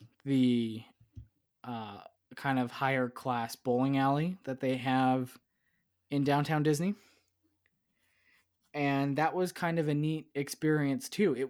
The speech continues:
it's not kinda, it's not set up, uh, like your normal bowling alley. Have you been in there?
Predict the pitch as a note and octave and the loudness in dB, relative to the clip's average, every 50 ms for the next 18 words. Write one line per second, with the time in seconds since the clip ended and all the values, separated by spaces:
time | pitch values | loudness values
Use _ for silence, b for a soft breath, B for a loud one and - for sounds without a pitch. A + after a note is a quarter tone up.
0 | - - - D#3 - - E3+ F#3 G3 F#3+ - - - - - F#3 F3+ F3 D#3 - | -6 -10 -12 -10 -6 -2 0 2 2 2 0 -4 -10 -6 -2 -2 0 0 -2 -2
1 | - D3+ D3+ - F#3+ F#3+ D#3+ - - F#3 E3 D#3+ E3 E3 C#3 - - - _ _ | -6 -6 -4 0 0 0 0 0 -2 -2 0 2 2 0 0 -2 -12 -20 _ _
2 | _ _ - G2+ G2 B2 C#3 D3 D3+ D3 C#3+ D3 C#3+ C#3+ C#3+ C#3+ C#3+ C#3 B2+ A#2+ | _ _ -20 -16 -8 -4 0 0 0 0 0 -2 -2 0 0 0 0 0 -2 0
3 | C3 C3 C#3 C3+ B2+ A#2+ A2 A2 A2 A2+ B2 B2+ B2+ B2+ D3 D#3 D3+ E3 D#3+ D3 | 0 0 0 2 0 -2 -4 -6 -8 -8 -8 -6 -4 -4 -2 -2 0 0 0 0
4 | D3 D3+ D#3 D#3+ F3+ F3 - | 0 0 0 -2 -4 -6 -8